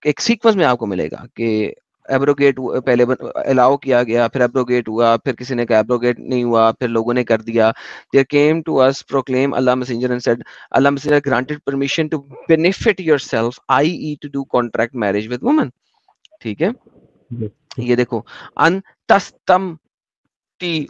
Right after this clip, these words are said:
Speaker 1: उआ, ठीक है, यानी मुताउल निसा, यानी मुताउल निसा, ये जो लफ्ज है, ठीक है, ये
Speaker 2: जी, जी।
Speaker 1: आपको कुरान में मिलेगा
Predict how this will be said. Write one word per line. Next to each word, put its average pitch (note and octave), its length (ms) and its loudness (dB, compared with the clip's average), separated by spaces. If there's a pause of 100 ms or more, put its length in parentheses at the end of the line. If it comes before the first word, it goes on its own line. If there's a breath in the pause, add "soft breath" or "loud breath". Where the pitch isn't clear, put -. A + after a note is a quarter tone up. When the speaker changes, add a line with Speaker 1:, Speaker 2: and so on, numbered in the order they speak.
(160)
Speaker 1:
उआ, A#2+ 420 0 (260)
ठीक B2 180 -4
है, E3 220 0
यानी G3 500 0 (160)
मुताउल D#3+ 500 4
निसा, A#2+ 480 -4
यानी C#3 560 -2
मुताउल C3+ 360 -2
निसा, A2+ 260 -8 (360 loud breath)
ये D#3 340 4
जो B3 120 2
लफ्ज C#3+ 420 0
है, A#2 240 -6 (400)
ठीक A2+ 240 -8
है, F3 140 -2 (440 loud breath)
ये F#3 580 2
Speaker 2:
जी, B2 100 6
जी। G#2 160 6
Speaker 1:
आपको - 180 -6
कुरान D#3+ 340 -2
में E3 140 -4
मिलेगा A2+ 540 -4